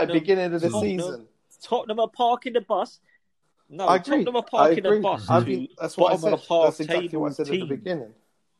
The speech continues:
Speaker 1: So why would you, why would you then give yourself another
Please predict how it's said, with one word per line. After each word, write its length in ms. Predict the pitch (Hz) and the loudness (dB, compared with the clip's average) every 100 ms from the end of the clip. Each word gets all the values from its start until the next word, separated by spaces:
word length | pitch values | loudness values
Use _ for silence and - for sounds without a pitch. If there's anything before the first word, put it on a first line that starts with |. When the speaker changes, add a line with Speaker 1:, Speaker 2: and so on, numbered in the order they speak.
| _ _ _ _ _ _ _ _ _ _ | _ _ _ _ _ _ _ _ _ _
Speaker 1:
So 120 | 170 | 0
why 260 | 156 208 220 | 4 4 2
would 200 | 226 202 | 0 -8
you, 160 | 214 - | -12 -10
why 240 | 175 208 | -4 -2
would 180 | 220 214 | -4 -8
you 120 | 220 | -12
then 280 | 202 196 180 | -10 -12 -12
give 220 | 160 180 | -10 -8
yourself 520 | 170 156 - 151 139 - | -6 -6 -6 -6 -6 -8
another 720 | 143 135 139 151 135 139 135 | -8 -6 -6 -6 -4 0 0